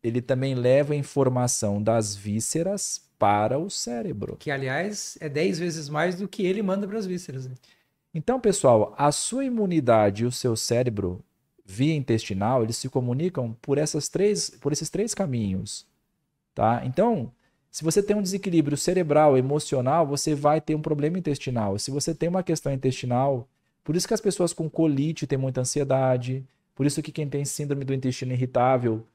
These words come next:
Speaker 1: tem muita ansiedade, bipolaridade, né? A esquizofrenia tá muito ligada a microbioma intestinal, né? E a gente vai falar um pouquinho também já já de probióticos e prebióticos, o que que é isso?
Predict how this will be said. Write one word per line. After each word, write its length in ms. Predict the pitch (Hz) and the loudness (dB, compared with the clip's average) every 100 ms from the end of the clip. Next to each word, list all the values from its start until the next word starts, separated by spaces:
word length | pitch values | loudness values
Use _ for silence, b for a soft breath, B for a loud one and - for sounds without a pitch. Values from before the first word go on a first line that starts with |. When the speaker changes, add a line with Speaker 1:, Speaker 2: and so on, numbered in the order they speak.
| _ _ | _ _
Speaker 1:
tem 140 | 147 147 | -4 -2
muita 460 | 131 127 123 110 101 | -2 2 2 2 2
ansiedade, 640 | 113 123 107 110 120 117 | 0 0 2 2 2 0
bipolaridade, 1080 | 113 117 120 120 107 104 110 113 110 113 120 _ _ _ _ | -4 -2 0 0 2 2 4 2 0 -6 -8 _ _ _ _
né? 180 | 113 117 | 2 2
A 140 | 101 | 2
esquizofrenia 760 | 127 139 131 139 139 127 135 135 | 0 0 -2 0 2 2 0 0
tá 100 | 123 | 0
muito 240 | 135 143 | 0 0
ligada 580 | 135 113 120 131 117 98 | 0 4 4 4 4 2
a 100 | 107 | 0
microbioma 680 | 120 120 117 110 113 120 117 | -2 -2 -2 2 2 2 -2
intestinal, 840 | 113 107 - 107 101 110 120 113 _ _ _ _ | -2 -4 -4 -4 0 2 2 -2 _ _ _ _
né? 360 | 101 104 135 131 _ _ _ - | -2 0 -2 -6 _ _ _ -4
E 60 | |
a 20 | |
gente 120 | 117 131 | -2 0
vai 80 | |
falar 180 | 131 139 | 2 2
um 60 | 131 | 2
pouquinho 260 | 131 127 | 0 0
também 220 | 120 123 120 | -2 -2 2
já 100 | 117 | 4
já 160 | 123 | 4
de 100 | 117 | 2
probióticos 560 | 110 120 110 113 123 117 | 0 0 2 2 0 -4
e 20 | |
prebióticos, 520 | 117 110 104 107 123 - | -2 0 4 2 2 -4
o 20 | |
que 80 | 120 | 0
que 100 | 110 | 2
é 40 | |
isso? 380 | 104 120 - | 2 -2 -6